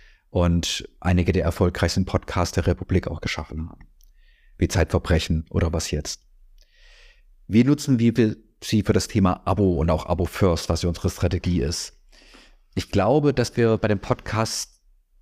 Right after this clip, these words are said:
primär eine andere Wirkung haben, nämlich, äh, wenn man sich mal die aida-Formel betrachtet, also Attention, Interest, Desire, Action, geht's hier viel stärker um Attention und Interest für die Marke Zeit.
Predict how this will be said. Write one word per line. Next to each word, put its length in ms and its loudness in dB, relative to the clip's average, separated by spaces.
primär 480 2
eine 220 2
andere 380 0
Wirkung 360 -2
haben, 460 -4
nämlich, 580 0
äh, 260 2
wenn 100 2
man 100 2
sich 140 -2
mal 120 0
die 180 -4
aida-Formel 640 2
betrachtet, 580 -4
also 180 -4
Attention, 500 0
Interest, 460 -2
Desire, 420 0
Action, 420 -4
geht's 240 2
hier 120 4
viel 160 2
stärker 340 0
um 100 4
Attention 460 0
und 40 -2
Interest 500 0
für 60 0
die 80 2
Marke 320 0
Zeit. 440 -10